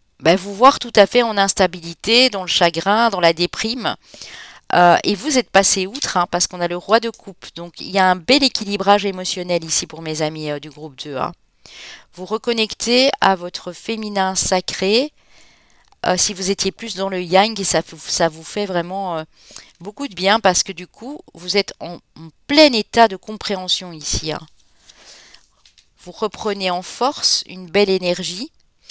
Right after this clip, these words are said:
Vous sortez de cette période où vous étiez triste, où vous aviez même plus envie de sourire parce que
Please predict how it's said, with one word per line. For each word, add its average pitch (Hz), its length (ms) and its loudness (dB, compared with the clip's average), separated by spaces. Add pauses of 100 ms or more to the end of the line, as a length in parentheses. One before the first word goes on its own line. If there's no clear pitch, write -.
(220)
Vous 190 100 -14
sortez - 500 -2
de - 60 -8
cette - 220 0
période 196 560 0
où 180 280 -6
vous 170 160 -8
étiez 190 280 -4
triste, - 640 0 (540)
où 190 60 -12
vous 185 140 -4
aviez 190 220 0
même 202 200 0
plus 220 120 -8
envie 196 240 -8
de - 60 -8
sourire 240 580 0
parce - 320 0
que 190 260 -4